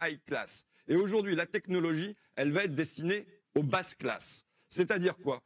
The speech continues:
C'est-à-dire que quand on écoute les gens de la Silicon Valley, qui, euh, euh, par petite parenthèse, mais Bill Gates et compagnie, qui disent très bien qu'ils donneront pas d'écran à leurs enfants avant quatorze ans, qu'il y aura pas de télé dans leur chambre,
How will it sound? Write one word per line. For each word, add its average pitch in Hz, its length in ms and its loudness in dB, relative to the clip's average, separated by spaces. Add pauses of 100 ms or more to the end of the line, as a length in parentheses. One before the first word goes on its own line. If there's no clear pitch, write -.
C'est-à-dire 180 300 0
que - 80 -2
quand 202 260 -2
on 196 120 0
écoute 175 320 -4
les 147 120 2
gens 165 160 -2
de 156 60 -2
la 127 60 -4
Silicon 123 360 -2
Valley, 185 300 -2
qui, 160 180 -2
euh, 117 80 0 (280)
euh, 113 360 -4 (120)
par 127 180 -2
petite 143 460 -6
parenthèse, 147 640 -2
mais 127 120 -2
Bill 147 260 0
Gates 170 340 -2
et 120 40 -6
compagnie, 147 540 -4 (180)
qui 135 140 -2
disent 139 180 0
très 160 180 -2
bien 170 180 -2
qu'ils 139 140 -4
donneront 131 340 -4
pas 165 140 0
d'écran 156 360 -4
à 156 60 -2
leurs 143 240 -4
enfants 151 440 -6
avant 127 200 -6
quatorze 165 420 -4
ans, 214 220 -4 (200)
qu'il 160 120 4
y 160 40 6
aura 147 220 0
pas 147 80 -2
de - 100 -6
télé 139 220 0
dans 127 140 -6
leur 147 140 -4
chambre, 208 360 -6